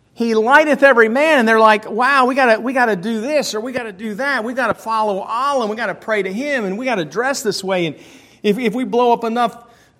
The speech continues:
um, infidels, then, you know, we get seventy-two virgins in heaven. I mean, that's what's written i-, i-, in, in, in the writings of, of A-,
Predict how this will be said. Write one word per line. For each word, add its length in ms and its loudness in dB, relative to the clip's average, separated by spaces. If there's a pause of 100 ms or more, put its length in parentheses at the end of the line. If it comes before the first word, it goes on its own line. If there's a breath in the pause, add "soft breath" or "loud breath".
um, 680 0
infidels, 880 0
then, 240 -6
you 100 -10
know, 140 0
we 120 -8
get 300 -8
seventy-two 580 -6
virgins 580 -2
in 80 -8
heaven. 400 -4
I 60 -2
mean, 160 -4
that's 200 -8
what's 200 -10
written 600 -4
i-, 40 -10
i-, 40 -6
in, 920 -6
in, 280 -6
in 180 -4
the 80 -2
writings 540 0
of, 260 -4
of 300 -2
A-, 220 -6